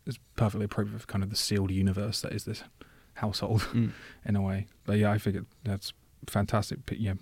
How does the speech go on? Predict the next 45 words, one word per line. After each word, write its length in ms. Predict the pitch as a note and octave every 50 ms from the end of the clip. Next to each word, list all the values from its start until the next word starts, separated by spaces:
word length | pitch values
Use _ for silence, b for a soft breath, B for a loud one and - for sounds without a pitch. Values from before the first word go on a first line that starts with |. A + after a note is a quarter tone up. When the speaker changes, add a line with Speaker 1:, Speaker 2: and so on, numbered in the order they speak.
| -
Speaker 1:
listening 340 | - G#2+ G2 - - - F#2+
on 60 | F#2+ G2
its 140 | G2 G#2
own 180 | G#2 G#2 G2+ F#2+
as 120 | F#2+ F#2
well, 160 | G2+ G2 G2 F#2
but 140 | - - - A2+ G#2+ A#2 - - - -
brilliant 360 | - G#2+ G2+ G2 G2 F#2+ -
in 80 | G2+ G2+
the 40 | G#2+
film 200 | - - - -
itself. 380 | - - - - A#2+ A#2 - - - -
So. 100 | - -
Speaker 2:
Yeah, 120 | - - - - - -
and 180 | - B2 B2+ B2+
the, 80 | B2
the 140 | B2 B2 B2
first 300 | - - D3+ C#3 B2+ -
working 320 | - C3+ C3 B2 - A#2 A2+
track 300 | - - B2+ B2 - -
from 200 | - - B2 B2
it 140 | - - -
was 140 | - A2+ -
actually 480 | B2+ - - - - - A2+ - - - -
a 180 | - - -
leftover 760 | - G#2 - - G#2+ - - - - G2+ G2 - E2 G2+ A#2 -
from 320 | - - - - - G2 -
Inherent 340 | - A2 G#2+ - - -
Vice. 360 | - B2+ B2+ - - - - - -
Speaker 1:
Oh, 60 | C#3
right. 160 | C3+ B2+ A2+ b b b b b b b b b -
Speaker 2:
And 300 | - A#2+ A#2+ - - -
so 200 | - - - -
that 240 | - - - - - - -
a 80 | A#2+
little 440 | A2+ A#2 A#2+ A#2+ - - B2 A2+ A2
bit 260 | G#2 G#2+ A2+ A#2 -
of 100 | - G#2 A2
that 140 | B2 -
Inherent 320 | - - G#2 A#2 A#2+ - -
Vice 220 | - G#2+ G2+ -
score 400 | - - - A2+ G2+ G2 G#2 A2 - - _ _ -
w-, 180 | G2+ G2+ - -
eventually 380 | - A2 - G2+ - - - A#2
became 580 | - - - - - - G2+ G2 F#2 G2 G#2